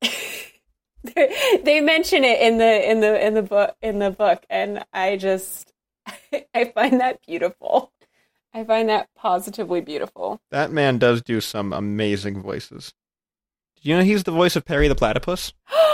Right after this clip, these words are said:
Speaker 1: Perry the Platypus?
Speaker 2: Mm-hmm.
Speaker 1: Amazing.
Speaker 2: He's also every single clone trooper in the Clone Wars.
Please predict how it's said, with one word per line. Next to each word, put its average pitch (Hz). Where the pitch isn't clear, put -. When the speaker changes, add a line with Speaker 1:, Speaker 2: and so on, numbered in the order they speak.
Speaker 1:
Perry 571
the 294
Platypus? 277
Speaker 2:
Mm-hmm. 131
Speaker 1:
Amazing. 190
Speaker 2:
He's 139
also 151
every 147
single 139
clone 131
trooper 107
in 107
the 104
Clone 107
Wars. -